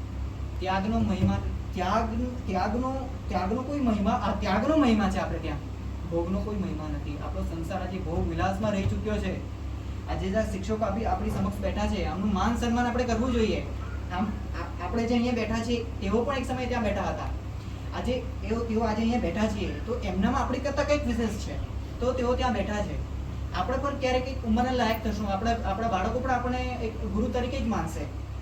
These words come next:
તો મારું કહેવું એ, એ છે તમને કે આજે આપણે અહીંયા શિક્ષણ લઈએ છીએ, આજે આપણે એક ધરતી પુત્રોના, આપણે ખેડૂત પુત્રોનો આપણે એક પુત્ર છીએ, તો જે પણ શિક્ષણ એમના through આપણને મળે, જે પણ અમને, એમની through વિશેષ મળે,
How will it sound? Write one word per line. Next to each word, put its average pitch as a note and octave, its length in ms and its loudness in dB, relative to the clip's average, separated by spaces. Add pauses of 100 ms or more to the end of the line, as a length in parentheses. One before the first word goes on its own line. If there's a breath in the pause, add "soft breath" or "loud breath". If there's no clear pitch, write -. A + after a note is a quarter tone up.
(560)
તો A3+ 80 -2
મારું A3+ 280 2
કહેવું B3 220 4
એ, B3+ 40 8
એ A#3+ 320 2
છે A3 160 -2
તમને F3 280 -4
કે G#3+ 120 -4
આજે G3 200 2
આપણે G#3 180 -2
અહીંયા G#3+ 160 0
શિક્ષણ - 420 -4
લઈએ F3+ 280 -2
છીએ, D#3 300 -4 (360)
આજે G3+ 320 -4
આપણે F#3 240 -2
એક G3 120 -6
ધરતી G3 340 -4
પુત્રોના, G#3+ 460 -2
આપણે G3 440 -2
ખેડૂત F#3+ 280 -4
પુત્રોનો G#3+ 440 -2
આપણે G#3 280 0
એક G3 180 -4 (180)
પુત્ર F#3 160 -6 (160)
છીએ, D#3+ 140 -4 (680)
તો A3 160 -2
જે G3 160 2
પણ B3 180 -2
શિક્ષણ A3 300 -4
એમના G3+ 260 -2
through G3 220 -2
આપણને G3 300 0
મળે, F3 240 0
જે F3 240 -2
પણ G3 160 -4
અમને, F#3+ 260 -4
એમની F#3 280 -4
through F#3+ 220 -4
વિશેષ E3+ 260 -4 (100)
મળે, F3+ 120 -2